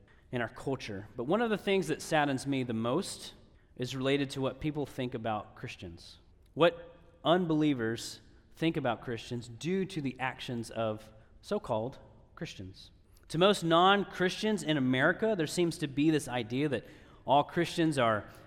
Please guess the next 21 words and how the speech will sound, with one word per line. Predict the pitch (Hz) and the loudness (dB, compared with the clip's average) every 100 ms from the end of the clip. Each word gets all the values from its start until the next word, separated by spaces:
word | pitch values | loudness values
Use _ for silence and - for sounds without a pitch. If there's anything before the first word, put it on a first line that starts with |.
| - | -20
super | - - - 202 185 | -14 -10 -4 -2 0
Republican, | 165 139 151 147 139 151 131 123 120 | 2 2 2 0 0 0 0 0 -2
Trump-supporting, | - 180 170 - 147 151 143 135 127 127 123 120 - - - | -2 0 0 -2 -2 2 4 4 2 2 0 -4 -10 -18 -4
uh, | 117 113 107 - - - | 0 0 -2 -8 -20 -4
people | 175 165 | -2 0
who | 147 131 | -2 -2
favor | - 143 120 | 0 0 2
racism, | 120 160 - 156 139 135 127 123 | 2 2 2 -2 0 0 0 -2
sh-, | - - | -6 -8
likes | 143 147 - | -2 -2 -2
to | 147 | -8
shoot | - 208 185 | -4 -4 -2
things, | 165 147 139 147 147 - - - - - - | 0 2 4 0 -2 -12 -16 -20 -20 -18 0
not | 139 165 | 4 4
to | 160 | 4
mention | 156 156 156 | 2 2 0
that | 135 | 0
we | 123 | 2
don't | 147 135 | 2 4
like | 139 135 139 | 4 2 0
homosexuals, | 131 120 175 - 165 151 139 139 - | -4 0 0 0 0 0 0 -4 -8